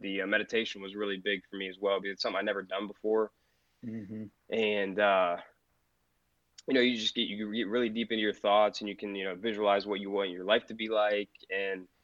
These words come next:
Speaker 1: it's, that started kind of coinciding with the, the other books I was reading, Think and Grow Rich, um, Working with the Law, other things like that. Just really kind of, um, you know, I, I don't, and I don't know how all this stuff works in the grand scheme of things,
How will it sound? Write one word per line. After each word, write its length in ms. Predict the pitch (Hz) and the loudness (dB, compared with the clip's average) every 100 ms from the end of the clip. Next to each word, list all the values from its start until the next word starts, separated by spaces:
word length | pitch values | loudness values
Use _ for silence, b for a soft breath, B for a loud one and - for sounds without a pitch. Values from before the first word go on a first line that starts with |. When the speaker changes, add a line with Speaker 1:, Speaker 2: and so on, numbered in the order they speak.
| _ - | _ -6
Speaker 1:
it's, 160 | - - | -4 -2
that 280 | 117 104 101 | -2 -2 0
started 300 | 110 107 - | 4 4 2
kind 120 | 104 | -2
of 100 | 98 | -2
coinciding 520 | 120 107 92 107 104 | -2 -2 2 2 2
with 100 | 101 | -2
the, 340 | - - 101 95 | -10 -18 -12 -4
the 120 | 98 | 0
other 160 | 104 | 2
books 360 | 92 101 117 - | 0 0 0 4
I 80 | 110 | 4
was 180 | 104 101 | 4 -2
reading, 360 | 110 107 101 - | -4 -2 -4 -2
Think 180 | 110 107 | -4 -2
and 100 | 104 | 0
Grow 120 | 101 | 0
Rich, 600 | 98 110 104 - - - _ _ _ - | 4 4 4 0 -8 -8 _ _ _ -2
um, 260 | 98 95 | 0 2
Working 300 | 113 110 107 | 0 0 -2
with 140 | 101 - | -4 -4
the 60 | |
Law, 560 | 95 98 104 101 101 95 _ _ _ _ - | 0 6 6 8 4 2 _ _ _ _ -2
other 160 | 117 120 | 0 0
things 160 | 117 | -2
like 140 | 104 98 | -2 2
that. 180 | 104 101 | 2 2
Just 160 | 101 | -4
really 220 | 123 127 | -2 -2
kind 260 | 110 117 110 | -2 -2 -2
of, 160 | 101 92 - _ _ _ _ _ _ _ _ - | -4 -6 -20 _ _ _ _ _ _ _ _ -8
um, 480 | 107 104 95 90 90 - _ _ _ _ _ _ _ _ - | -2 0 0 -4 -14 -20 _ _ _ _ _ _ _ _ -4
you 80 | 113 | 2
know, 60 | |
I, 180 | 123 120 | 4 4
I 20 | |
don't, 140 | 143 - | 2 2
and 140 | 120 | 2
I 120 | 131 | 2
don't 100 | 131 | 0
know 80 | 120 | 0
how 140 | 117 110 | 0 -2
all 100 | 107 | -2
this 120 | 101 | -4
stuff 180 | 117 98 | -6 -4
works 240 | 110 - | -4 -4
in 60 | 101 | -8
the 60 | |
grand 240 | 95 104 98 | -6 -6 -6
scheme 220 | - 101 | -6 -8
of 80 | - | -6
things, 440 | 98 95 95 87 | -4 -2 -4 -8